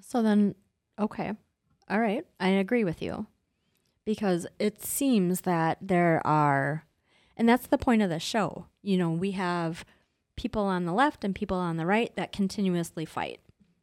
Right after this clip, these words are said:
And there's, like, I'm willing to compromise. If you're looking for somebody to compromise, I'll, do I just need to, ru-,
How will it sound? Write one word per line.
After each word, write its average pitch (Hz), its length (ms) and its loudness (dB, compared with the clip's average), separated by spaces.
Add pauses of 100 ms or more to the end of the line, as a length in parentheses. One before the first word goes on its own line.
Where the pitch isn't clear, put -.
(120)
And 220 180 4
there's, 226 300 2 (120)
like, 196 260 0
I'm 202 240 2
willing 220 300 4
to 160 40 -4
compromise. 151 760 -6 (1080)
If - 180 -6
you're 240 220 4
looking 254 260 2
for 208 200 2
somebody 226 500 4
to 151 320 4
compromise, 330 840 2 (240)
I'll, 285 280 2 (380)
do 233 160 2
I 233 120 8
just 262 200 -4
need 247 200 2
to, 226 100 4
ru-, 185 100 0